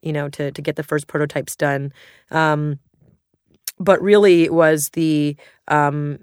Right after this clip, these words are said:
you know, the initial, uh, Kickstarter campaign was what really helped us, um, fund the first production run. And so we did a fifty thousand dollar Kickstarter campaign.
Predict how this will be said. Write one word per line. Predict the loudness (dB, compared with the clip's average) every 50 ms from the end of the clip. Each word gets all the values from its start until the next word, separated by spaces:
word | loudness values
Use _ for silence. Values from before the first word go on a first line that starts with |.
| _ _
you | -4 0
know, | 0 0
the | 2 2
initial, | 0 0 0 0 2 4 4 4 4 4 4 2 0 -2 _ _ _ _ _ _ -4 0
uh, | 2 2 2 2 2 0 0 0 0 0 -2 -2 -4 -8 -12 -16 _ -20 -20 -20 _ _ -2
Kickstarter | -2 0 2 4 4 4 4 4
campaign | 2 -2 -2 -2 -2 -2 -2 -2 -2
was | -2 0 -2 -2 -2 -4 -6 -6 -8 _ _ _ -8
what | -6 -4
really | -2 -2 0 0 0
helped | -2 -2 -4 -2 -2
us, | -2 -2 -2 -4 -10 -14 -18 _ _ _ _ _ _ _ _ -6
um, | -4 -2 -2 -2 -2 -4 -8 -10 -14 -18 -20 _ _ _ -14
fund | -4 0 0 0 0 0 -4
the | -4
first | -2 -2 -2 -2 -2 -4 -6 -8 _ _ _ _ _
production | -2 0 0 0 0 0 -4 -4 -4 -4
run. | -6 -6 -6 -6 -8 -10 -10
And | -8 -6 -2
so | 0 2 2
we | 2 0 -2 -2 -2 -2 -4 -4 -8 -12 -20 _ _ _ -10 -10 -8 -6 -4
did | -2 -2
a | -2
fifty | -2 -4 -6 -2
thousand | 0 0 0 2 2
dollar | 0 0 -2 -2
Kickstarter | -6 -10 -4 -2 0 2 4 4 4 2 0 -2 -4
campaign. | -4 -4 -4 -2 -2 -2 0 0 0 0 -2 -4